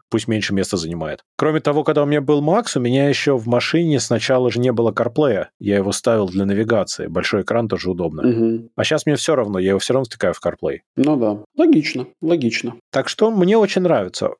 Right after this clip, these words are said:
Speaker 1: Поменьше очень хорошо. Прям в карман классно можно убрать, и в сумку убрать, и не мешает.
Speaker 2: Ну да. Вообще, на самом деле, я вот сравнивал, ну, они же щас ничем же не отличаются, да? То есть, что
Speaker 1: Нет.
Speaker 2: вот, э, Max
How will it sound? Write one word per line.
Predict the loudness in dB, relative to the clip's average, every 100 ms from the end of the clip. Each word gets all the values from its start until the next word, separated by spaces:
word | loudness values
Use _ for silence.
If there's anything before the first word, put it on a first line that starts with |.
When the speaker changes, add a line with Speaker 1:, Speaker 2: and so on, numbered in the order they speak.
| -6
Speaker 1:
Поменьше | -2 2 2 0 0 0 2
очень | 0 -2 0
хорошо. | -2 0 -4 -8 -10 _
Прям | 0 0
в | -2
карман | -2 0 -2
классно | 0 0 0 -2
можно | -2 -2 -2 -2
убрать, | 0 2 0 0
и | -2 -2
в | -4 -4
сумку | -2 -2 0
убрать, | 0 2 0 -2
и | -10
не | -6
мешает. | -6 -4 -6 -8 0
Speaker 2:
Ну | 2 4
да. | 2 0 -2
Вообще, | -2 -2 0 2
на | 2 2
самом | 2 2 2
деле, | 2 2 2 2 0 -4 -6
я | 0 2
вот | 2 -2 -6
сравнивал, | -12 -2 0 0 0 2 0 0
ну, | 0 2
они | 2 0
же | -2
щас | -2 -2
ничем | 0 2 2 2 -2 0
же |
не | -2
отличаются, | -2 -4 -2 -2 -2 -2
да? | -2
То | -2 -6
есть, | -6
что | -6 0
Speaker 1:
Нет. | 2 0 -2
Speaker 2:
вот, | -6
э, | -2 -2 -2 -4 -4
Max | 2 2 2